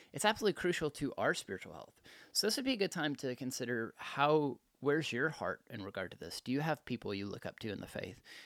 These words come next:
who you lean on? Uh, maybe it's not, it, for you, it's not someone older, but maybe it's, it's your spouse.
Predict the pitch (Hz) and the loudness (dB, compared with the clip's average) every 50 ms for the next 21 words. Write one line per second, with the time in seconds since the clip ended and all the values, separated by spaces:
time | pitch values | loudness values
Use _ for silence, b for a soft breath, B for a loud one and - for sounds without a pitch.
0 | B B B - 135 123 120 117 107 110 107 107 101 90 87 85 80 82 - - | B B B 0 2 2 2 4 2 2 2 0 0 -2 -2 -4 -6 -8 -14 -12
1 | - 127 104 95 - - - 143 151 170 180 180 - - 165 151 139 120 - - | -8 -8 -8 -8 -8 -6 0 0 0 0 0 -2 -4 -4 -2 -2 -2 -4 -4 -6
2 | 143 147 - - - - - - 127 135 147 135 - - 131 113 - - 131 120 | -8 -8 -10 -12 -16 -12 -6 -2 0 2 2 2 2 0 0 0 0 0 -2 0
3 | 107 95 73 87 110 139 156 143 107 104 - 120 120 120 110 113 117 117 - - | -2 -2 0 0 2 2 2 2 0 0 0 0 0 0 -2 -2 -2 -4 -4 -2
4 | - - - - - 123 - - 123 110 - - - 104 123 135 95 - - - | 0 -2 -2 0 -4 -6 -4 -4 -4 -4 -4 -2 2 4 4 4 2 0 -4 -6
5 | - - | -6 -6